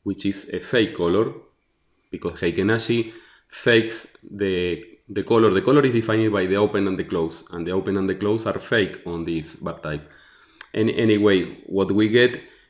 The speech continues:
is a very s-, a very good smoothing on the color of the bars.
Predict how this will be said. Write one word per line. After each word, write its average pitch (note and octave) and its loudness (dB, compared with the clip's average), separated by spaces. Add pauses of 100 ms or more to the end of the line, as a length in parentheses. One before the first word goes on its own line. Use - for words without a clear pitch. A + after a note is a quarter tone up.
(100)
is G#2 -10
a G2 -4
very G#2 0 (400)
s-, - -14
a G#2+ -6
very A#2+ 0
good A2+ 2
smoothing A#2 2
on F#2+ 0
the F2+ -2
color G2+ 2
of F#2 -2
the G#2 0
bars. G#2+ 0